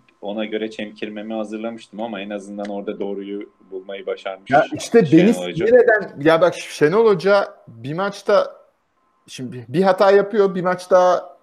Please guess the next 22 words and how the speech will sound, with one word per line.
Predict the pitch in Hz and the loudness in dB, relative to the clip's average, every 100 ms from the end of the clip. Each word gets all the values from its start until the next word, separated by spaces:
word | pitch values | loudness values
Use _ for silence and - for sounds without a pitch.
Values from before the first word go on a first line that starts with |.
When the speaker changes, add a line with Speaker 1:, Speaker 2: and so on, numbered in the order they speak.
| _ _ - | _ _ -10
Speaker 2:
ona | 117 | -6
müsa-, | 107 101 110 104 - - 85 _ | -6 -4 0 0 -2 -12 -20 _
şey, | - 117 | -4 -2
gerçi | 104 120 131 | 0 -4 -2
oyunculara | 123 127 127 123 127 120 | 0 0 0 2 4 4
bağlı. | 92 80 71 _ _ _ _ _ _ _ _ | 2 -4 -10 _ _ _ _ _ _ _ _
Hatanın, | 113 110 120 117 123 131 127 - | -4 2 4 4 2 -2 -6 -12
hataya | 113 113 120 120 | -10 0 2 4
dahil | 113 113 | 2 0
olan | 135 156 | 0 -2
oyunculara | 123 107 104 101 92 | -4 -6 -4 -4 -6
bağlı. | 85 - _ _ _ _ _ | -10 -14 _ _ _ _ _
Mesela | 101 101 117 - - 110 | -8 2 2 2 -10 0
Medel, | 139 185 180 - | 6 6 4 2
okey, | - 170 175 - | 0 2 4 2
onun | 160 175 | 0 0
çalışmadığını | 170 190 190 170 160 160 | 0 0 0 -2 -2 -2
gördün | 147 147 165 | 0 -2 -2
hocam, | 147 110 104 104 | -6 -4 -4 -4
bravo | 117 127 120 101 | 0 2 4 2
yani, | 92 92 90 | 0 -8 -8
tamam. | 117 104 135 | -6 -6 -10